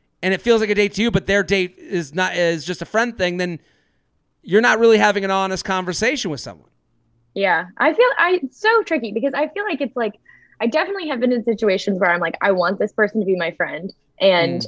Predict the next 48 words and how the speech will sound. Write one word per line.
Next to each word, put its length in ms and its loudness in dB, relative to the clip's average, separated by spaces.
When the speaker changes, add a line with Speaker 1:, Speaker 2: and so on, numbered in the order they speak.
Speaker 2:
I 80 2
don't 220 4
know 120 0
how 120 0
to 80 2
go 180 4
about 300 0
it 240 0
with, 380 -8
like, 160 -2
actual 420 0
friendship 480 2
and 80 -2
not 220 -4
leading 260 -6
anybody 340 -2
on." 280 -4
But 140 0
I 100 -2
also 440 -4
think, 340 -2
like, 300 -10
I 60 0
don't 100 4
know, 140 2
it's 100 0
just 200 -2
such 160 0
a 60 0
fine 260 0
line 280 -2
because 300 -2
I 120 -2
feel 140 0
like 100 2
there 100 4
have 80 -2
just 140 -10
been 120 0
so 140 2
many 160 -2
situations 460 0
where 120 -2
I'm 100 0
like, 200 -6
"I'm 220 0
being 200 -8
nice," 340 -10